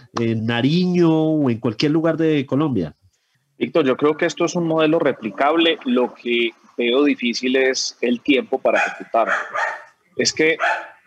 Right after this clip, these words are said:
Speaker 2: Manizales históricamente ha tenido que resolver un problema muy complejo, y es el problema geográfico, la, el punto donde estamos ubicados. No olviden que nosotros estamos en la, en la, en la punta de la cordillera. Esta ciudad completamente es plana,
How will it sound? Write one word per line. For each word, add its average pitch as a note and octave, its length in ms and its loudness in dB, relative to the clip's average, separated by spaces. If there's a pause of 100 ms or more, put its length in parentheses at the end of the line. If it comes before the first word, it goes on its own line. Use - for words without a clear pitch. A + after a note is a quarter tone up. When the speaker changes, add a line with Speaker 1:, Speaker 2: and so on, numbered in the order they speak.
(180)
Speaker 2:
Manizales C3 680 0
históricamente C3+ 680 0
ha D3 40 -4
tenido D#3+ 320 2
que - 80 -4
resolver C3 460 2
un C3 100 -2
problema D3 600 2 (200)
muy D3 200 4
complejo, C#3 640 2 (640)
y B2 140 2
es A2 80 0
el C#3+ 100 2
problema A2+ 380 2
geográfico, A#2+ 600 0
la, G#2 220 0
el B2 160 0
punto C3+ 340 2
donde C#3+ 180 2
estamos B2+ 320 0
ubicados. A2+ 560 2
No A#2 60 0
olviden C#3+ 340 2
que D#3 100 0
nosotros A#2+ 480 0
estamos A2 400 -2
en G#2+ 100 -6
la, G#2 200 -2 (120)
en G#2+ 140 -16
la, G2+ 280 -2 (680)
en A#2+ 200 -6
la A2+ 120 0
punta B2 300 -2
de F3+ 60 4
la D3 100 2
cordillera. A2 520 0
Esta C#3+ 160 -2
ciudad A#2+ 240 2
completamente C3 540 -2
es C3+ 80 -6
plana, A#2 440 -4